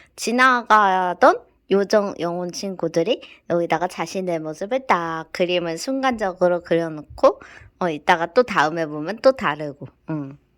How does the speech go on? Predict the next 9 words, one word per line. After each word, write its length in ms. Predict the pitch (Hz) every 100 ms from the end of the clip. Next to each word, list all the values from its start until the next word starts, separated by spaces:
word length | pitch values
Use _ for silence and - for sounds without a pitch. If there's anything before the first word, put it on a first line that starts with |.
| -
핸드폰으로 760 | 392 480 494 494 415 247 208 170
보면은, 540 | 156 156 151 143 -
물론 420 | 180 226 240 165
눈으로 420 | 190 262 311 330 233
봐도 280 | 214 180 165
그렇지만요. 760 | 160 170 - 175 165 151 165 - _ _ _ _ 190
음. 240 | 180 165 - _ _ _ _ _ _ _ _ _ _ _ _ _ _ _ _ _ _ _ _ _ _ _ _ _ _ _ _
그나저나 600 | - 220 233 220 180 170
저 140 | -